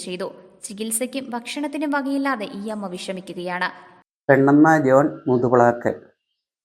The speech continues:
Speaker 2: എൻ്റെ പ്രശ്നം, എനിക്ക് ക്യാൻസറാണ്. ആ കൂടെ ക്യാൻസറിന് ഓപ്പറേഷൻ കഴിഞ്ഞു, വീണ്ടും ഒരു ഓപ്പറേഷനും കൂടെ വേണം. പിന്നെ എൻ്റെ ഹാർട്ട് ബ്ലോക്കാണ്. പിന്നെ എൻ്റെ കൈ മൂന്നായിട്ട് ഒടിഞ്ഞ് എൻ്റെ ഓരോ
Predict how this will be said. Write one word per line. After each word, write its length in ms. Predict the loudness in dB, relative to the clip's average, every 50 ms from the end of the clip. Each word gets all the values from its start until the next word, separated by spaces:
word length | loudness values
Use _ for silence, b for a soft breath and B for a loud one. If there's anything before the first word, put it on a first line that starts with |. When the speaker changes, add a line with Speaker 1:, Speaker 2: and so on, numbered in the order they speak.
| _ 2 2
Speaker 2:
എൻ്റെ 200 | 6 8 8 8 8
പ്രശ്നം, 460 | 8 6 6 6 6 6 6 6 6 4 2 -2 -2 2 6 6
എനിക്ക് 260 | 6 8 8 6 4 6 6
ക്യാൻസറാണ്. 720 | 8 8 10 10 8 6 6 6 6 8 8 8 8 4 2 -2 -8 _ _ _ _ _ _ _ _ _ _ _ 6 8 8
ആ 20 | 8 8 8
കൂടെ 280 | 8 8 10 12 10 10 8 8 8
ക്യാൻസറിന് 560 | 8 10 10 10 8 8 6 8 8 8 10 8 8
ഓപ്പറേഷൻ 460 | 6 6 6 6 6 6 6 6 8 8 10
കഴിഞ്ഞു, 340 | 8 8 8 8 8 8 6 4 B B B B _ _ 10
വീണ്ടും 360 | 12 12 12 12 12 12 12 10
ഒരു 120 | 12 12 12 10
ഓപ്പറേഷനും 560 | 10 8 6 4 4 4 4 2 2 4 4 4
കൂടെ 140 | 4 4 4 4 4 4
വേണം. 300 | 4 4 4 2 2 0 -4 -12 _ _ _ _ _
പിന്നെ 200 | 8 10 10 12 12 12
എൻ്റെ 160 | 12 10 10 10 10
ഹാർട്ട് 400 | 10 10 8 6 6 4 2 6 8
ബ്ലോക്കാണ്. 640 | 10 12 12 10 10 10 8 8 10 10 8 6 6 4 0 -6 _ _ _ _ _ _ _ _ _ _ _ _ _ 4
പിന്നെ 200 | 6 8 10 12 12 12
എൻ്റെ 180 | 10 10 8 10 10
കൈ 180 | 10 10 10 10 10 10 10 10 8 4 -4 -16 _ _ _ -8 -2 2 4
മൂന്നായിട്ട് 680 | 6 8 10 12 12 12 12 12 10 8 8 8 8 8
ഒടിഞ്ഞ് 280 | 8 8 8 8 8 8 8
എൻ്റെ 160 | 8 6 6 6 6
ഓരോ 220 | 6 8 8 10